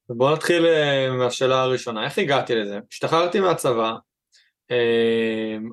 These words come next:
עולם המחשבים תמיד היה נגיש אליי, זאת אומרת, צמחתי מתוך העולמות, מתוך העולמות האלו, ולא התכוונתי את ה-, בכלל להתעסק בתחום הזה. השאיפה הכי גדולה שלי,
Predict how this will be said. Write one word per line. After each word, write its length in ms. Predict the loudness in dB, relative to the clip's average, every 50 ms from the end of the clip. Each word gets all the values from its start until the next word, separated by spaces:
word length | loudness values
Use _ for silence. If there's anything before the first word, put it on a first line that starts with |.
| -12 _
עולם 380 | -2 0 2 2 2 2 2
המחשבים 420 | 0 -2 -2 -2 -2 0 0 0 0
תמיד 300 | -2 -2 -2 0 0 0
היה 600 | 2 2 2 2 2 0 0 0 -2 -4 -4 -6 -8 -12 _ _ -14
נגיש 720 | -8 -8 -6 -4 -4 -2 -4 -4 -4 -8 -10 -10 -12 -8 -4 0
אליי, 340 | 2 2 2 2 2 0 -2 -6 _ _ _ _ _ _ _ _
זאת 60 | -4
אומרת, 180 | -4 -4 -4
צמחתי 500 | -4 -4 -2 0 2 2 0 0 -2 -4
מתוך 320 | -2 -2 0 -2 0 0 2
העולמות, 500 | 2 2 2 2 2 0 0 -2 -2 -4 -4 -4 -4 -4
מתוך 300 | -4 -2 -2 0 2 2
העולמות 500 | 2 2 2 2 0 -2 -4 -6 -6 -4
האלו, 280 | -4 -4 -2 -2 -4 -4 -6 -8 _ _ _ _ _ _ _ _ _ _ _
ולא 1400 | -8 -8 -6 0 2 4 4 4 4 4 2 2 2 2 2 0 0 -2 -4 -6 -6 -4 -2 2 2 4 4 2
התכוונתי 680 | 2 -2 -2 -2 0 0 2 2 2 0 -2 -2 -4 -4
את 100 | -2 -2
ה-, 340 | 0 0 0 0 0 -2 -4 -4 -8
בכלל 280 | -8 -4 -2 -2 0 0
להתעסק 440 | 0 -2 -4 -6 -8 -6 -8 -8 -8
בתחום 300 | -8 -4 -2 -2 0 0
הזה. 140 | -2 -4 -4 -8 _ _ _ _ _ _ _ _ _ -12
השאיפה 360 | -4 -2 -2 0 2 2 0
הכי 160 | 2 0 -2
גדולה 360 | -2 0 2 2 4 2 2 0
שלי, 380 | 0 0 0 2 0 -2 -4